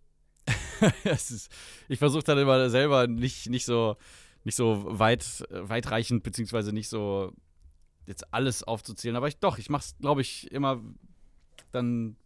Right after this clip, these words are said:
immer wieder, weil, weil das halt auch irgendwie ein ganz, ganz gutes Pod-, also, ganz gute,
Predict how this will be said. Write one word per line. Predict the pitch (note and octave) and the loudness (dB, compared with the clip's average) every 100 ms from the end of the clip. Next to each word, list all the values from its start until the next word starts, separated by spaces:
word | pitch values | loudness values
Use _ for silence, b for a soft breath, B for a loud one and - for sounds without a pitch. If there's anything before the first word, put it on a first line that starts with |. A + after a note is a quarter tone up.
| _ _ _ _ | _ _ _ _
immer | B2+ C#3 A#2 | -6 -6 -4
wieder, | C#3+ A#2 G2 | 0 0 0
weil, | G#2 G#2 | -2 -4
weil | G#2 | -6
das | G2+ G2 | -8 -8
halt | G2+ G2+ F#2+ | -8 -10 -12
auch | G2 - | -16 -14
irgendwie | G2+ F#2+ F#2+ | -14 -12 -10
ein | F#2 F#2+ | -10 -10
ganz, | G2 F#2 - | -10 -12 -12
ganz | F#2 | -14
gutes | - F#2+ F#2 - _ _ | -12 -12 -12 -16 _ _
Pod-, | G2+ G2 - | -12 -12 -8
also, | F2 E2 D2+ D2 _ _ _ _ _ | -8 -6 -8 -12 _ _ _ _ _
ganz | F2+ | -16
gute, | - F2+ F2 | -10 -8 -6